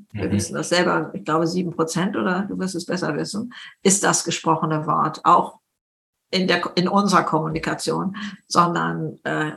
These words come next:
Speaker 1: Körpersprache auch, klar, aber Ausstrahlung, was, was bringe ich rüber? Und, äh, so, das kommt an und, ähm,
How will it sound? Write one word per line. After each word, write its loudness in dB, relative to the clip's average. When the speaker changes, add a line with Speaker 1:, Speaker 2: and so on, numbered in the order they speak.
Speaker 1:
Körpersprache 2
auch, 2
klar, 2
aber -2
Ausstrahlung, -2
was, -2
was -2
bringe 2
ich -2
rüber? 6
Und, 0
äh, -2
so, 0
das 0
kommt -2
an -2
und, -8
ähm, -4